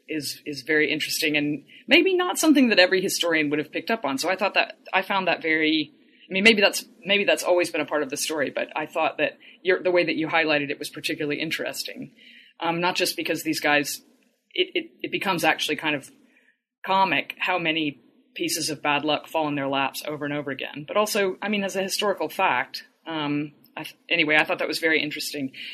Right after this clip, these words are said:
Could you tell us now a little bit about, w-, now we have a sense of the story, at least the beginning of the story. Um, we know more about the mud of Baltimore. Is there anything else about Baltimore that we need to know to sort of understand the way the story develops further?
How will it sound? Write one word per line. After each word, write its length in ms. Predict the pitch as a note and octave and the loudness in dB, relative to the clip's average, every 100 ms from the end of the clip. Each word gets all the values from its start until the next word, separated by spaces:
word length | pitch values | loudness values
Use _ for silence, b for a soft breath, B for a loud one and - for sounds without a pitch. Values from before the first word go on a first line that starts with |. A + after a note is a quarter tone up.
| B | B
Could 120 | A3 | 0
you 80 | F4 | 2
tell 200 | G4+ G4 | 0 0
us 140 | F4+ | 0
now 160 | D4 A#3+ | 2 2
a 40 | |
little 180 | A3 G3+ | 4 4
bit 120 | F#3+ | 2
about, 420 | F#3 E3+ E3 D3 - _ _ _ _ _ _ - - _ - - A3+ | 4 6 6 4 -4 _ _ _ _ _ _ -20 -20 _ -20 -18 -8
w-, 260 | G#3 G3+ A3+ | -6 -2 2
now 160 | A#3 | 4
we 80 | A#3+ | 4
have 100 | A3+ | 4
a 60 | G3 | 4
sense 260 | G#3 F#3+ | 0 0
of 80 | E3+ | -4
the 60 | D#3 | 0
story, 640 | - F#3+ F3+ D#3 C#3 C3+ | 0 2 2 4 2 4
at 100 | F3 | 4
least 200 | G3+ F#3 | 2 -2
the 60 | E3+ | -4
beginning 500 | D#3+ D#3 F3 D3+ B2 | -4 2 2 2 0
of 120 | A#2+ | -8
the 100 | B2 | -8
story. 600 | - - - - - - _ b b b b b | -6 -6 -8 -10 -14 -20 _ b b b b b
Um, 320 | F3 E3 D#3+ | 0 2 2
we 100 | E3+ | 2
know 180 | F#3+ F#3 | 4 4
more 180 | F3+ E3 | 4 2
about 200 | D#3 C#3 | 0 -2
the 80 | D3+ | -4
mud 400 | D#3+ D#3 C#3 C#3 | 0 2 2 -2
of 120 | C3+ | -2
Baltimore. 640 | D3 D3 - A2+ - - - G#3 | 0 0 -4 -12 -16 -20 -8 0
Is 100 | G#3 | 6
there 80 | |
anything 340 | D4 D#4 A#3 G3+ | 10 10 8 6
else 280 | G3+ G3+ - | 4 2 0
about 260 | D#3 C3+ | 0 2
Baltimore 400 | D3 C#3+ D3+ C#3+ | 0 0 -2 -4
that 100 | C#3+ | -2
we 100 | D3+ | -2
need 160 | D3 C#3 | -4 -4
to 80 | C#3 | -4
know 280 | C#3+ C#3+ C#3+ | -2 -2 -4
to 360 | - D3+ D3+ | -2 0 0
sort 240 | C#3+ D#3 D3+ | 0 -2 -4
of 160 | C#3+ | -4
understand 460 | D#3+ D#3 - D#3+ D3+ | -4 -2 2 2 2
the 60 | D3+ | 0
way 120 | D3 | -2
the 80 | D3 | -2
story 280 | D#3 D3 | -2 -2
develops 440 | C#3 C#3+ C#3+ - - | -4 -2 -4 -2 -6
further? 460 | D3 C#3 - - | -6 -10 -12 -14